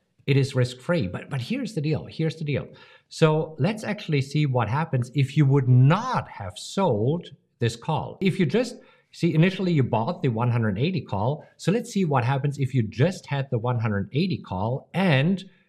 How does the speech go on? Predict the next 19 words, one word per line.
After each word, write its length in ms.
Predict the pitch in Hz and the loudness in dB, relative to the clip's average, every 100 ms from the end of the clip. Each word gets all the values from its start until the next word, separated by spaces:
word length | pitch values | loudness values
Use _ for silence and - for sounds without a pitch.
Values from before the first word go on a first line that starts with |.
| _ - | _ -2
everything 360 | 131 156 151 139 | 2 2 2 0
the 80 | |
same. 380 | 117 123 135 165 | 0 0 2 0
So 140 | 131 107 | -2 -2
all 160 | 113 | 0
I'm 140 | 135 123 | 2 2
doing 260 | 117 117 | 0 0
here 260 | 107 131 139 | 0 0 0
is 160 | 120 | -2
I'm 240 | 120 113 110 | -4 0 0
removing 720 | 107 107 123 233 220 117 131 | 2 2 4 2 2 2 0
actually 680 | 110 110 - 131 131 147 - - | -2 -8 -8 -4 -2 -2 -8 0
this, 340 | 123 131 165 | 4 4 2
and 140 | - 127 | -4 -2
I'm 140 | 113 | 0
looking 320 | 113 - 147 | 0 0 0
at 340 | 123 120 - _ | 0 -2 -8 _
two 180 | - 123 | -4 -2
hundred. 380 | 110 120 160 | 0 0 0